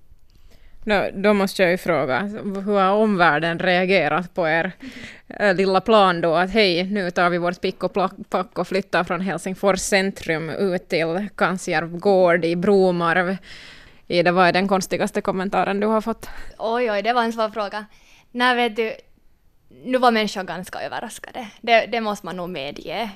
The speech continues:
Speaker 2: Vår omgivning var väldigt överraskad över det här valet. Vi, vi bestämde oss för att flytta, flytta hit. Familjen, vänner, alla. Men att,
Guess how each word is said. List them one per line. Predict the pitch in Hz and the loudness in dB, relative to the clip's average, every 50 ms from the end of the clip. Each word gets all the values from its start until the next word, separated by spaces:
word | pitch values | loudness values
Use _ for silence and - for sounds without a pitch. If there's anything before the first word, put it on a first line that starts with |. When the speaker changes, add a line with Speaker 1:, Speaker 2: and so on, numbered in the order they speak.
| - - | -12 -4
Speaker 2:
Vår | 233 233 226 | 0 2 4
omgivning | 202 220 214 208 208 202 196 196 190 190 | 4 4 4 2 0 -2 -4 -4 -6 -6
var | 185 185 | -6 -8
väldigt | 185 185 190 156 160 175 202 202 - | -6 -6 -6 -6 -6 -6 -8 -8 -6
överraskad | 196 196 - 185 185 - - - - - - | -6 -6 -6 -8 -8 -10 -12 -10 -10 -10 -8
över | - - | -8 -8
det | 220 220 | -8 -8
här | 214 202 | -10 -10
valet. | - - 139 143 151 - 214 - - | -8 -8 -6 -6 -6 -8 -10 -12 -12
Vi, | - 147 127 - - _ _ _ | -12 -12 -12 -12 -16 _ _ _
vi | 226 220 | -16 -14
bestämde | 202 208 208 208 - 202 214 202 220 | -10 -10 -10 -10 -10 -10 -10 -10 -10
oss | 214 - | -12 -12
för | - 233 | -14 -16
att | - - | -16 -14
flytta, | - 220 214 - - - 214 - - - - - - - _ - - - _ _ _ - | -14 -16 -16 -14 -14 -14 -14 -14 -18 -20 -20 -20 -20 -20 _ -20 -20 -20 _ _ _ -8
flytta | - 294 330 311 - 285 | -2 -2 0 2 4 4
hit. | 294 285 302 294 247 220 214 226 226 - | 4 4 4 4 4 4 2 0 -2 -6
Familjen, | - 233 - 262 247 247 262 269 269 254 240 247 240 233 233 233 | -12 -8 -2 0 0 2 2 2 2 2 4 4 4 4 4 4
vänner, | 233 233 233 226 226 220 220 214 | 4 4 4 4 2 2 2 0
alla. | 214 - 220 233 220 208 202 202 214 220 | 0 2 2 2 0 0 0 0 -2 -2
Men | 220 214 214 | -2 -2 -2
att, | 214 214 208 - | -2 -4 -4 -8